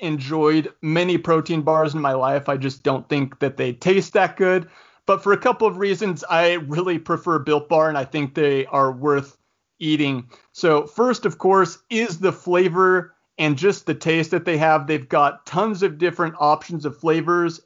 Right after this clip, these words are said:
including cherry, raspberry, mint brownie, peanut butter brownie, salted caramel. They've got a wide swath of options you can choose from. And on top of that, they are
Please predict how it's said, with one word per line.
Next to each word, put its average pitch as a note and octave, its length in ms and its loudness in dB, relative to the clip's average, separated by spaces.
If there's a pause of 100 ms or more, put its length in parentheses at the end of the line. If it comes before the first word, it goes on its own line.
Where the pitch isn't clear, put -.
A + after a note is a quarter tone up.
including D3 640 -2 (440)
cherry, E3 640 2
raspberry, D3+ 960 2
mint D#3 360 -2
brownie, D#3 680 -2 (320)
peanut F#3 380 -2
butter E3 220 2
brownie, D#3+ 360 -2
salted E3 480 -2
caramel. D3+ 400 0
They've C3+ 260 -6
got C#3 320 0 (420)
a B2+ 180 -2
wide D3+ 580 0
swath D3+ 600 0
of C#3 120 -6
options C#3+ 420 -2
you D3 80 -6
can C#3+ 140 -6
choose D#3 260 -2
from. D#3 320 0 (280)
And G#3 160 2
on G#3+ 160 2
top G#3 260 2
of G#3+ 120 2
that, G3+ 360 0
they F#3+ 220 2
are F3 500 0